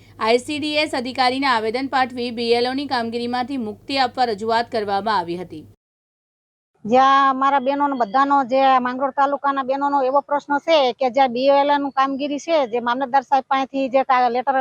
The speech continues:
Speaker 2: ફાળવવામાં આવેલો છે, અમુક બહેનોને તો લિસ્ટ પણ આપ-, આપી દેવામાં આવેલું હતું. પણ બહેનોના મને વારંવાર એક પ્રમુખ તરીકે ફરજ હું બજાવું છું માંગરોળ તાલુકામાં યુનિયનમાં,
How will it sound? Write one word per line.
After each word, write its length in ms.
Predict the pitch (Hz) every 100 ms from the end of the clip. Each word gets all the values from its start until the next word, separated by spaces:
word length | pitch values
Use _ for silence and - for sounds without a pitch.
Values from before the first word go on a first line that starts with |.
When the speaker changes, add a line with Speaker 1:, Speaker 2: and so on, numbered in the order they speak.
| 247
Speaker 2:
ફાળવવામાં 500 | - 262 269 269 269
આવેલો 220 | 277 277
છે, 120 | 247 _ _ _ 277
અમુક 200 | 311 277
બહેનોને 320 | 294 294 285
તો 120 | 277
લિસ્ટ 220 | 269 302 -
પણ 160 | 285
આપ-, 260 | 269 254 277
આપી 220 | 262 262
દેવામાં 340 | 254 262 262 240
આવેલું 300 | 240 233 233
હતું. 200 | 262 330 - _ _ _
પણ 140 | 277 254
બહેનોના 360 | 254 294 302
મને 240 | 294 294 302 294 294
વારંવાર 380 | 262 269 294 294
એક 140 | 285
પ્રમુખ 260 | - 269 285
તરીકે 360 | 302 302 - 294 285 285 285
ફરજ 320 | 277 277 285 277
હું 120 | 285
બજાવું 320 | 285 302 320
છું 160 | 302 262
માંગરોળ 260 | 262 254
તાલુકામાં 520 | 262 240 226 233 262
યુનિયનમાં, 520 | 262 247 254 240 277